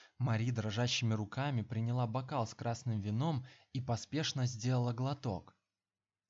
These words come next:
Князь наполнил ещё два бокала и, покинув Мари, предложил напитки дамам.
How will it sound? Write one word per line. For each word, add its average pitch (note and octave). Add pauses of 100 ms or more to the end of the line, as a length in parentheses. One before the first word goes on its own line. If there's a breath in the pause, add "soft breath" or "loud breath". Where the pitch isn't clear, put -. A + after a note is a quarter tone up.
(160)
Князь C#3
наполнил D3
ещё F3
два G#2+
бокала G#2 (100)
и, A2+
покинув B2
Мари, A2+ (200 loud breath)
предложил A2+
напитки B2+
дамам. A2